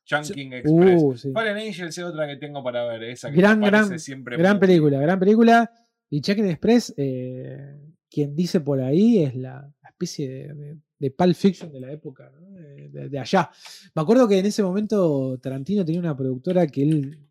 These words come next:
Speaker 2: en ese momento ellos hacían la distribución de, de, de V H S en los noventa todavía, antes la llegada, todavía no llegaba el D V D. Después no funcionó la,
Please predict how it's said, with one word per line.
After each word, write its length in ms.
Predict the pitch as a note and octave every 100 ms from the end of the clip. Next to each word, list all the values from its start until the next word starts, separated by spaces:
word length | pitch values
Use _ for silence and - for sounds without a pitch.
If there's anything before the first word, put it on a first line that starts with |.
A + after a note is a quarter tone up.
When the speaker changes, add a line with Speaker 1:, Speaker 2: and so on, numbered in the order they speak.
| _ _ _ _
Speaker 2:
en 80 | D3
ese 140 | D3
momento 600 | D3+ D#3+ E3+ E3 C#3+ B2+
ellos 520 | C3+ - D3 C#3+ - _ _ _ _ _
hacían 240 | B2+ - E3
la 60 |
distribución 520 | D#3 - B2+ B2 D#3 F3
de, 280 | D3 A#2 A#2 _ _ _ _ _ _
de, 240 | B2+ C3 B2+ C3 _ _
de 80 | B2+
V 100 | C3
H 240 | C3 - G3
S 180 | - B2
en 60 |
los 100 | B2
noventa 300 | B2 C3+ B2+
todavía, 520 | B2 B2+ C#3+ C#3 D3+ F#3+ C#3+ C3+
antes 280 | - C3 B2
la 80 | A#2+
llegada, 260 | A2+ C3 C3
todavía 200 | C3+ C3+
no 40 |
llegaba 300 | B2+ C3+ C3+
el 80 | C3
D 80 | B2+
V 80 | C3+
D. 200 | E3 G3 - _ _ _ _ _ _ _ -
Después 200 | D3 C#4
no 80 |
funcionó 500 | A3 D#3 - C#3+ C#3+
la, 120 | C3